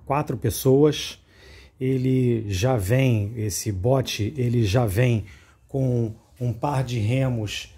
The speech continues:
desmontáveis, vem com um suporte pra bateria, vem com, é, dois suportes aqui pra vara de pesca,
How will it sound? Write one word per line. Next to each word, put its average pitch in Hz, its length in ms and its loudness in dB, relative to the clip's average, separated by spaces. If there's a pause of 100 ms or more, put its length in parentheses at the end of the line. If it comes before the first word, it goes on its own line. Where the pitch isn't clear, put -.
(160)
desmontáveis, 127 1120 -4 (420)
vem 131 320 -4
com 127 520 -4
um - 20 -10
suporte 135 840 -4
pra 120 320 -8
bateria, 123 880 -2 (640)
vem 131 380 -6
com, 131 560 -2 (460)
é, 127 520 -8
dois 165 280 0
suportes 131 760 -4
aqui 127 280 -4
pra 131 180 -4
vara 127 340 -2
de 110 120 -6
pesca, 156 640 -4